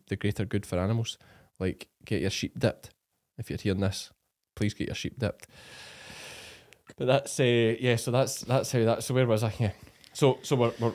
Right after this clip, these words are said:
we're coming down this. In fact, this would be a good time, actually,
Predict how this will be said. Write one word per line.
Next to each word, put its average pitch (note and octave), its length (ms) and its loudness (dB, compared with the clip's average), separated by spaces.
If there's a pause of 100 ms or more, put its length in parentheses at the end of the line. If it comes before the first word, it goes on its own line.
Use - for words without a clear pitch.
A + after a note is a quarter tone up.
we're A2+ 80 -2
coming A#2 240 0
down G2 160 0
this. - 380 -6 (100)
In A#2 60 -8
fact, - 300 0 (100)
this A2+ 200 0
would B2 100 -2
be A2 60 2
a G2+ 80 2
good G2 220 -4
time, G2 200 -2
actually, F#2 360 -4